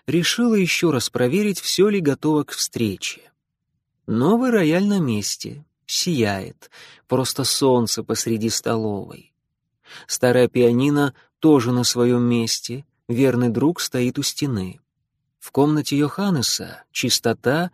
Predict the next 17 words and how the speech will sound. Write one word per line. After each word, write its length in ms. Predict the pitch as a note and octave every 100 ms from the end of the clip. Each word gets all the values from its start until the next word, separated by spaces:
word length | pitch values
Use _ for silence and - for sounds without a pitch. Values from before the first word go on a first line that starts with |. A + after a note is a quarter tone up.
| _ _ _
и 100 | C3
запах 460 | A2+ E3 G3 F3+ -
выстиранного 840 | A#2+ F#3 - E3+ D#3+ D#3 D#3 D3
и 180 | D3+ C#3
выглаженного 680 | A#2+ E3 E3 C#3+ D3+ D#3 D3
постельного 640 | C3+ B2 - C#3+ D3+ D3+ D3+
белья. 640 | D#3 C#3+ G2+ G2 F#2+ - _ _ _ _ _
На 180 | B2 B2+
кресле 560 | C#3+ G3 G#3 - G#3
несколько 580 | G3 F3 F3+ - F3 F3+
книг, 560 | - A#2+ G#2+ G#2+ - - _ _
старые 460 | - - B2+ A#2 A2+
биографии 560 | A#2 A2+ A2+ A#2+ -
композиторов 800 | A#2 A#2 A2 A#2 C3 D3+ B2+ A2
с 60 | -
пожелтевшими 680 | A#2 A#2+ A2+ A#2 - A#2 G#2+
страницами 800 | - A#2+ A#2 G#2+ - G2+ G2